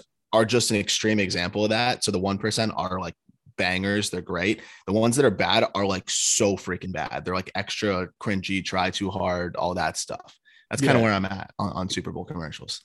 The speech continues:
Speaker 2: Historically, though, uh, the E-Trade baby has always delivered.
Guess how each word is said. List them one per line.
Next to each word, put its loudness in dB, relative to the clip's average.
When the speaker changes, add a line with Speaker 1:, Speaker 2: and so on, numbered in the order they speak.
Speaker 2:
Historically, 0
though, 4
uh, 0
the -6
E-Trade 0
baby 0
has -6
always 0
delivered. -2